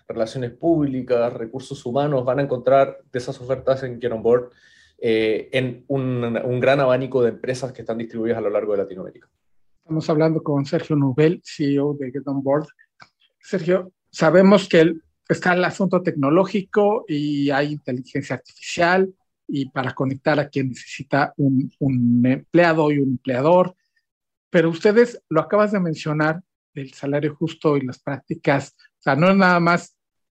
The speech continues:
Speaker 2: a-, hacer el, la plataforma para que te, necesito un especialista en tal cosa, y bueno, te van a pagar dos pesos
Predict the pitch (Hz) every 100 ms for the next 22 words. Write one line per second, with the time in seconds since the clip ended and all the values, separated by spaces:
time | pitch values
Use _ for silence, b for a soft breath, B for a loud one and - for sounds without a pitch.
0 | - 160 - - 147 - 165 165 156 -
1 | 156 147 151 - 143 143 143 - 180 190
2 | 190 190 143 - - - 135 139 143 _
3 | _ _ 131 127 139 _ - 147 139 -
4 | - 165 170 160 151 - - 123 139 143
5 | 135 123 127 139 135 170 175 196 202 B
6 | B - - 196 226 202 190 190 165 151
7 | 160 160 156 - 156 156